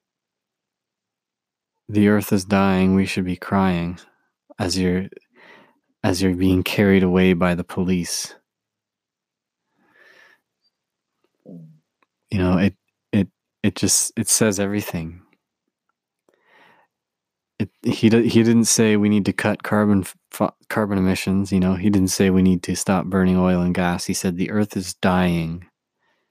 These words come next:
And so anything,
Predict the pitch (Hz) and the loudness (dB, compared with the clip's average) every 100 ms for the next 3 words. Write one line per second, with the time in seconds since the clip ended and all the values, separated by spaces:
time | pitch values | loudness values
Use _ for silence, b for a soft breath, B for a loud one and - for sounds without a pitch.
0 | _ _ _ _ _ _ _ _ _ _ | _ _ _ _ _ _ _ _ _ _
1 | _ _ _ _ _ _ _ _ _ _ | _ _ _ _ _ _ _ _ _ _
2 | _ _ _ _ _ _ - 90 101 104 | _ _ _ _ _ _ -18 -6 -2 2
3 | 107 110 - 95 90 87 | 4 4 2 0 2 -2